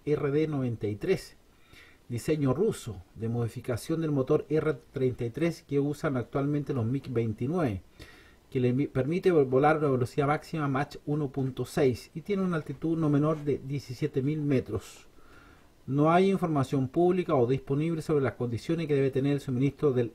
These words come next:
R D noventa y tres rusos para la producción del J F diecisiete chino-pakistaní. Ahora podría ser chino, pakistaní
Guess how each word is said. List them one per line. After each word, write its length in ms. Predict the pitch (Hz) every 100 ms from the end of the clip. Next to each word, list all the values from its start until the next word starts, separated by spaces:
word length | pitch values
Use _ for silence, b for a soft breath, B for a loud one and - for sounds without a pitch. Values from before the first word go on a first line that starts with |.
| -
R 260 | 156 139
D 140 | 135 151
noventa 360 | 135 117 -
y 20 | 110
tres 320 | 143 123 -
rusos 500 | 240 - - - - - B B B B -
para 380 | 156 156 160 160
la 120 | 151
producción 460 | 131 113 104 147 143
del 120 | 120
J 340 | - 127 127
F 340 | 127 - - - -
diecisiete 760 | 117 117 110 117 - 143 131 - -
chino-pakistaní. 880 | 135 135 123 - - 113 127 110 - -
Ahora 340 | - - 98 90
podría 320 | 95 98 107
ser 240 | - 123 - _ _ _
chino, 300 | - 143 143
pakistaní 500 | 107 - 110 135 -